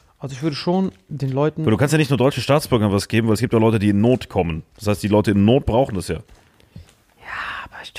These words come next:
Speaker 1: würde ich das anders machen, Alter. Ich würde nicht, äh, das, was die jetzt auch eingeführt haben, so eine Zahlkarte. Man gibt den quasi
Speaker 2: Oh, das ist noch ein krasses Thema. Wie findest du diese Zahlkarte, Alter?
Speaker 1: Krank. Oder? Klopp.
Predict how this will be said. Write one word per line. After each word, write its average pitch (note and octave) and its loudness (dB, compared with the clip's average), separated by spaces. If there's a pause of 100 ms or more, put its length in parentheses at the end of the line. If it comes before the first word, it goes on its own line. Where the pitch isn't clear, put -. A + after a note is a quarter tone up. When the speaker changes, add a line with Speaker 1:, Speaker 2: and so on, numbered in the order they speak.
(160)
Speaker 1:
würde - -16
ich - -10
das - -10
anders D#3 -12
machen, - -14
Alter. - -16 (440)
Ich - -6
würde F#3+ 6
nicht, - 2 (500)
äh, D#3 4 (1300)
das, D3 -2
was - -16
die E3 -2
jetzt D#3 -2
auch C3+ -2
eingeführt D#3 -2
haben, D3+ 0 (640)
so D4 -8
eine D4+ -2
Zahlkarte. F3 2 (640)
Man D3 -6
gibt F3 -6
den F3+ -6
quasi E3 -4 (120)
Speaker 2:
Oh, B2 4
das A#2 2
ist - -2
noch C3+ 4
ein G2+ 0
krasses G2+ 0
Thema. G#2+ 2
Wie F#2 0
findest B2 0
du G#2 0
diese F#2 2
Zahlkarte, G#2+ -2
Alter? D#2 -4
Speaker 1:
Krank. B2+ 2 (760)
Oder? F3+ -4 (1160)
Klopp. C4 0